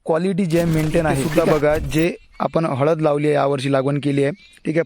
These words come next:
फर्स्ट टाइम आपण लागवड केली आहे, त्या बाजूने सोयाबीनसुद्धा लागवड केली आहे. पण जी मधातली नाली आहे त्या मधातल्या नालीमध्ये मित्रांनो आपण निंदन जे आहे बिलकुल लावलं नाही, फक्त निंदन आपण वर तर लावलं आहे बेडवर, बरोबर आहे. तर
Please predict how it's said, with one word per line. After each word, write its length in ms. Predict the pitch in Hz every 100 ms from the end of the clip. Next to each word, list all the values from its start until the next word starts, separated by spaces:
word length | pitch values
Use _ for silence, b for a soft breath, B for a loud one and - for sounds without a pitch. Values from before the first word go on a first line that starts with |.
| -
फर्स्ट 180 | 160 202
टाइम 160 | 165
आपण 140 | 147 151
लागवड 240 | 135 139
केली 140 | 139 139
आहे, 60 | 151
त्या 80 |
बाजूने 360 | 135 139 151 156
सोयाबीनसुद्धा 500 | - 147 147 139 165
लागवड 240 | 139 143 131
केली 180 | 139 147
आहे. 160 | - B B B B B B -
पण 120 | 175
जी 80 | 175
मधातली 400 | 170 156 170 175
नाली 360 | 175 147 165 165
आहे 120 | 160
त्या 120 | 165
मधातल्या 320 | 151 147 165 165
नालीमध्ये 440 | 151 160 156 156
मित्रांनो 300 | 147 147 151
आपण 280 | 135 151 180 - -
निंदन 400 | 143 156 175 180
जे 100 | 175
आहे 80 | 165
बिलकुल 360 | 156 151 151 160
लावलं 260 | 147 151
नाही, 140 | 151 180 -
फक्त 180 | 143 170
निंदन 340 | 160 160 170
आपण 300 | 160 175 147
वर 120 | 151 151
तर 60 | 160
लावलं 240 | 147 143
आहे 80 | 151
बेडवर, 320 | 143 143 139 120 _ b b -
बरोबर 240 | 156 175
आहे. 180 | 135 B B B B
तर 60 | -